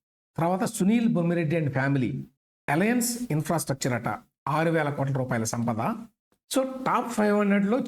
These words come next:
చాలామంది తెలుగు వాళ్ళ పేర్లు ఉన్నాయి. కాకపోతే టాప్ హండ్రెడ్లో తక్కువ ఉన్నాయి, టాప్ టెన్లో అయితే అసలే లేవు. ఇక్కడ గమనించాల్సిన ఇంకో విషయం ఏంటంటే, ట్రెడిషనల్గా సంపద ఉన్నవాళ్ళు కొంతమంది ఉన్నారు,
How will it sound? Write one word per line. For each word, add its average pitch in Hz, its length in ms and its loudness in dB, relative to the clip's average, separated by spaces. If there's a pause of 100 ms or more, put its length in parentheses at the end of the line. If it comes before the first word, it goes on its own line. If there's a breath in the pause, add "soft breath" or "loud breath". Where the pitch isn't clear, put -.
చాలామంది 170 500 0
తెలుగు 175 240 0
వాళ్ళ 165 160 2
పేర్లు 135 280 0
ఉన్నాయి. 95 220 0 (580)
కాకపోతే 185 300 0
టాప్ 202 500 0 (260)
హండ్రెడ్లో 185 440 0
తక్కువ 143 320 -2
ఉన్నాయి, 165 380 -2 (400)
టాప్ 202 260 0
టెన్లో 185 240 2
అయితే 185 180 0
అసలే 156 280 0
లేవు. 101 300 -2 (540)
ఇక్కడ 165 160 0
గమనించాల్సిన 180 600 2
ఇంకో 160 180 0
విషయం 151 280 0
ఏంటంటే, 156 580 -2 (380)
ట్రెడిషనల్గా 233 1000 2 (420)
సంపద 190 340 0
ఉన్నవాళ్ళు 180 340 0
కొంతమంది 143 320 0
ఉన్నారు, 147 500 -2